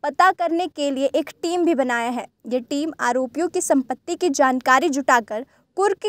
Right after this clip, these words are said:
की कार्रवाई करेगी। ज्ञात हो कि स्कूल प्रबंधन समिति के खिलाफ पुलिस पहले ही मामला दर्ज कर चुकी है और स्कूल की मान्यता को भी निलंबित कर दिया गया है।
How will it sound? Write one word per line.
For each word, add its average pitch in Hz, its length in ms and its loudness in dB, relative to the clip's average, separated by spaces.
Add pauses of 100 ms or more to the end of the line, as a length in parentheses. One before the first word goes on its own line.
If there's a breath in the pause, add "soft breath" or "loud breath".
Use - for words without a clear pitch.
की 320 100 -4
कार्रवाई 262 560 2
करेगी। 233 420 0 (240)
ज्ञात 247 380 2
हो 269 80 0
कि 330 140 -2
स्कूल 294 360 -4 (100)
प्रबंधन 262 460 -2
समिति 254 420 -6
के 294 120 -2
खिलाफ 247 460 2 (120)
पुलिस 330 300 0 (380 soft breath)
पहले 320 240 2
ही 381 100 4
मामला 294 400 4
दर्ज 269 320 2
कर 349 160 6
चुकी 330 320 -2
है 349 140 -2 (120)
और 247 80 -2
स्कूल 320 380 -2
की 359 140 2
मान्यता 277 480 4
को 294 180 0
भी 240 220 -6 (260 soft breath)
निलंबित 302 460 4
कर 247 200 -2
दिया 233 240 0
गया 220 220 0
है। 233 200 -4